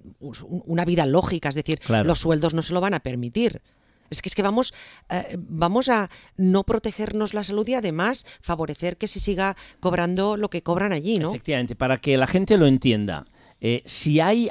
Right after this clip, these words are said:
Speaker 2: algún producto agrícola, alguno, el que sea,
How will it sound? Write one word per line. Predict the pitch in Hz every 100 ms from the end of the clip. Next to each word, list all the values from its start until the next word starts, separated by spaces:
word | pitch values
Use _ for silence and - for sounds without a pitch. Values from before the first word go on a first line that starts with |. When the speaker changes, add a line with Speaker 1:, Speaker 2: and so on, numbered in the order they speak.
| -
Speaker 2:
algún | 143 127 131 131 202 220
producto | 180 151 180 - 156
agrícola, | 131 113 92 82
alguno, | 95 135 233 143 104
el | 104
que | 123
sea, | - 117 -